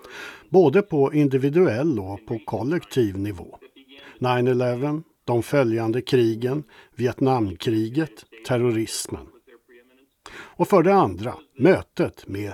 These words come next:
den andre, vi och dom-tänkandet.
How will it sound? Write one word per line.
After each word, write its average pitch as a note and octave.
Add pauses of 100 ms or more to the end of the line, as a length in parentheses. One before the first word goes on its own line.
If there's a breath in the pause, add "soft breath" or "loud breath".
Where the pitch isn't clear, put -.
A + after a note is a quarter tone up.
(160)
den G#2
andre, A#2+ (520 loud breath)
vi C3+
och C#3
dom-tänkandet. C#3+